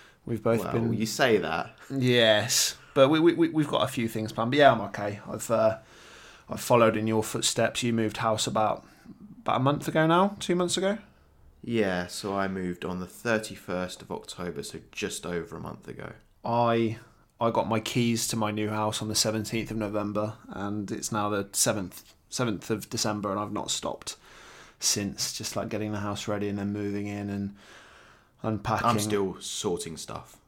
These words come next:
Speaker 1: I, I'll, I'll be honest with you, I'm never, ever, ever, ever, ever, ever, ever gonna move house ever again. <laughs> Awful. I've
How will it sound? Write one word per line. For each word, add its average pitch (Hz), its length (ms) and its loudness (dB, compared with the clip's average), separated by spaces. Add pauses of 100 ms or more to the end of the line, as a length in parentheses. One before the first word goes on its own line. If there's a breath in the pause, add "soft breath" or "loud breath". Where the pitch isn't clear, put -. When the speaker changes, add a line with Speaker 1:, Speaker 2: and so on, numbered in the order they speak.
(240)
Speaker 1:
I, 135 40 6
I'll, 117 420 8
I'll 117 100 4
be 123 140 2
honest 117 260 2
with 107 60 2
you, 104 40 4
I'm 110 140 2
never, 107 240 0
ever, 101 160 0
ever, 101 300 0
ever, 98 260 -2
ever, 101 400 -2
ever, 104 400 -2 (560)
ever 131 680 12
gonna 117 160 2
move 110 240 2
house 113 440 0 (320)
ever 135 480 10
again. 101 380 0 (440)
<laughs> - 640 -8
Awful. 107 540 0 (320)
I've - 180 -14